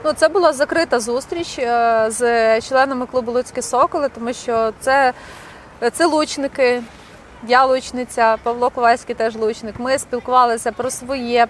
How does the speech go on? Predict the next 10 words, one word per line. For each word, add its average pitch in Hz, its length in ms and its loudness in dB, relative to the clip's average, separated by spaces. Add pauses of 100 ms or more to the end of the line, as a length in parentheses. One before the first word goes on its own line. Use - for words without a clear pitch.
про 226 380 2
якісь 240 360 -6
деталі, 233 680 2
техніки, 233 760 0 (400)
про 254 340 4
деталі, 262 840 2
е, 220 460 0 (480)
просто 269 540 2 (340)
по-, 269 140 2
похвилинно 277 1000 0